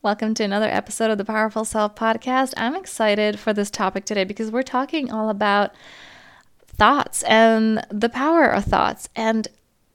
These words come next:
oh, I'm actually going to share this on a podcast, which is something that my friends don't know, my, the cl-, people close to me don't know about me. And that is that in middle school, I had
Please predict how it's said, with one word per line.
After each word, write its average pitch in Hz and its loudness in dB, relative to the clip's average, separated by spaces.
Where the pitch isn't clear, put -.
oh, 247 2
I'm 208 -2
actually 262 -4
going 269 0
to 262 0
share 226 2
this 214 0
on 247 -2
a 285 -6
podcast, 214 0
which 233 -6
is 226 -8
something 302 -4
that 240 2
my 226 -6
friends 285 -2
don't 208 2
know, 208 2
my, 196 -2
the 226 -2
cl-, 226 -2
people 285 -4
close 277 -4
to 269 -4
me 233 0
don't 202 -2
know 190 -4
about 208 4
me. 175 -8
And 208 0
that 220 4
is 240 0
that 214 2
in 240 2
middle 202 0
school, 202 -2
I 214 -2
had 214 0